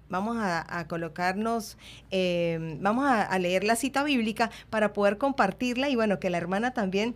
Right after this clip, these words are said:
que fue la que in-, la inspiró el Señor para poder hablar un poquito de ella, pues también nos colabore. Le vamos a leer así. Al oscu-, al oscurecer, los discípulos de Jesús bajaron al lago,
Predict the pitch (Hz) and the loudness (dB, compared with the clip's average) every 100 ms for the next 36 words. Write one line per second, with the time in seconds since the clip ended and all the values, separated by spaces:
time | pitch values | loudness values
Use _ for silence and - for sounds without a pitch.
0 | - - - - 202 190 208 208 226 240 | -8 -20 -10 0 2 2 0 2 4 2
1 | 208 226 208 214 202 196 190 185 185 175 | 2 0 0 0 2 2 2 2 2 0
2 | 147 180 170 233 285 190 175 180 185 202 | -2 -2 2 2 2 2 2 2 0 0
3 | 190 170 160 170 175 190 - - 196 202 | -2 -2 0 2 2 0 -8 -2 2 4
4 | 196 214 220 226 214 247 247 247 247 185 | 4 2 -2 -4 -4 -2 0 -2 -2 -4
5 | 180 160 160 170 160 151 127 90 - - | -4 -4 -4 -4 -4 -4 -4 -8 -14 -20
6 | - 180 170 170 185 220 220 160 156 160 | -6 -2 0 0 0 0 2 0 0 -4
7 | 147 - - - - - - 240 247 247 | -6 -16 -20 -20 -20 -8 2 4 4 0
8 | - 196 208 220 208 - 254 254 262 254 | 0 2 4 2 0 -2 -2 0 0 0
9 | 208 190 - - - - 254 254 240 285 | 0 0 -6 -18 -6 2 4 4 2 -2
10 | 294 311 247 196 185 - 254 254 196 196 | -2 0 2 2 2 0 -2 0 2 2
11 | 196 190 202 262 269 170 | 2 2 4 4 2 -2